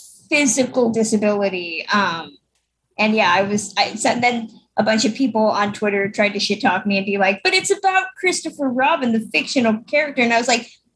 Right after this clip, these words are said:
"Fuck you, it's based on A A Milne's life.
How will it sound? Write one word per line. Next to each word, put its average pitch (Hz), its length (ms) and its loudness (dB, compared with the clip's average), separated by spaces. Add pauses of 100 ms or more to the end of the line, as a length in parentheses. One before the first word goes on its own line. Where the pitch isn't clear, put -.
(140)
"Fuck - 180 -6
you, 320 180 0
it's 277 160 -2 (140)
based 277 340 -2
on 262 320 2
A 240 280 2
A 240 40 2
Milne's 226 340 2
life. 196 440 0